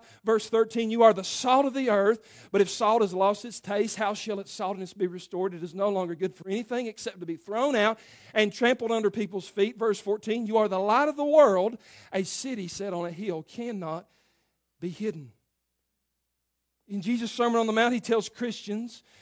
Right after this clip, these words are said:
"You're the salt and the light of the world." In other words, in the ancient world, they didn't have refrigeration, so in order to preserve meat, they would coat it heavily in salt to act as a preservative against decay.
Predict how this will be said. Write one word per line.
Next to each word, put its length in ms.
"You're 140
the 160
salt 600
and 100
the 80
light 240
of 80
the 80
world." 360
In 80
other 200
words, 440
in 100
the 120
ancient 400
world, 340
they 120
didn't 160
have 160
refrigeration, 800
so 240
in 80
order 160
to 80
preserve 480
meat, 260
they 100
would 220
coat 380
it 280
heavily 560
in 120
salt 440
to 240
act 220
as 160
a 80
preservative 920
against 640
decay. 720